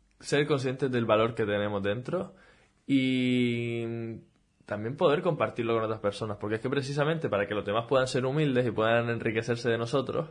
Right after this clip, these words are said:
si estamos dispuestos a compartirlo con ellos, pues fíjate, eso que se llevan las personas. Yo no podría aprender si Mariana no estuviera dispuesta a compartir conmigo su experiencia, su conocimiento.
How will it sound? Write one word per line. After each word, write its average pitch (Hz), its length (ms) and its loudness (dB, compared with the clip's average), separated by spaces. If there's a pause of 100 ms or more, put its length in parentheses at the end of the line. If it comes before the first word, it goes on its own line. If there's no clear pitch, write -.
(540)
si - 120 -12
estamos 107 180 -2
dispuestos 127 340 0
a 120 40 4
compartirlo 120 500 2
con 113 140 2
ellos, 127 320 -2 (380)
pues - 140 -12
fíjate, 135 380 -2 (140)
eso 120 220 0
que 120 100 0
se 101 120 -4
llevan 101 220 2
las 95 100 0
personas. 123 420 -4 (240)
Yo 123 140 4
no 143 80 6
podría 139 220 8
aprender 135 320 4
si 165 100 -2
Mariana 131 320 2
no 127 80 0
estuviera 120 560 4
dispuesta 117 360 0
a - 20 -2
compartir 110 400 0
conmigo 123 280 2
su 151 100 0
experiencia, 120 420 0
su 110 100 -8
conocimiento. 104 640 -6